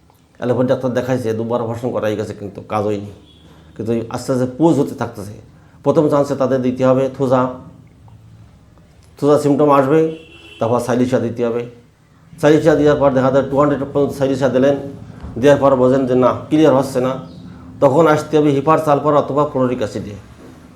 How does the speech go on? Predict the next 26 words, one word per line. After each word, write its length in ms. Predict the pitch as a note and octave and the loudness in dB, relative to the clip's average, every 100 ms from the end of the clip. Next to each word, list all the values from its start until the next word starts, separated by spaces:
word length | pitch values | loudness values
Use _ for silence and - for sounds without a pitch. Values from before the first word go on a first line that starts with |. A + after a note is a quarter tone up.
| - - - - - - | -20 -20 -20 -20 -20 -4
যেটা 260 | C3 E3 F#3 | 2 6 6
সিমটম 380 | F3 F#3+ F3+ D3+ | 6 4 6 6
আসে, 200 | B2 G#2+ | 4 0
যদি 180 | G#2 C#3 | 0 0
হিপার 180 | C3+ D3 | 2 2
সালফারের 400 | D3 C3+ C3 C3 C3+ | 2 0 0 -2 -2
সিমটম 260 | C3 C3 | -2 0
আসে 120 | B2 | 0
হিপার 220 | B2 B2 A#2+ | -2 -4 -4
সালফার 320 | A#2+ A2+ A#2 | -4 -4 -4
দেবেন, 280 | A#2 A#2 A#2 B2+ - - - - - | -4 -4 -6 -8 -16 -20 -20 -20 -6
যদি 240 | B2 C#3+ | 0 2
ফ্লোরিক 300 | - D#3+ F3 | 2 4 4
অ্যাসিডের 260 | E3 D#3 D#3+ | 4 2 0
সিমটম 320 | D#3+ C#3+ C3+ | -2 -2 0
আসে 100 | C3 | 0
সেক্ষেত্রে 260 | B2+ B2+ B2+ | 0 -2 -6
ফ্লোরিক 260 | A#2 A#2+ B2 | -6 -4 -4
অ্যাসিড 200 | A#2 A2 | -4 -4
দেবেন। 300 | G#2+ A2 A2+ - - _ _ - | -4 -2 -6 -8 -18 _ _ -8
সুতরাং 360 | B2 C3 D3+ D#3 D#3+ - - - - - _ _ _ - _ A#2+ | -4 0 0 -2 -6 -14 -20 -20 -20 -20 _ _ _ -20 _ -2
নালী 280 | B2+ D#3 | 2 4
ক্ষতই 500 | D#3+ D#3+ E3 E3 E3+ E3 - - | 2 0 2 4 4 2 -4 -6
সবসময় 340 | B2 - C#3 | -6 0 2
মনে 180 | B2+ B2 | 4 2
রাখবেন 440 | C3 A#2+ B2+ C3 | 2 2 0 0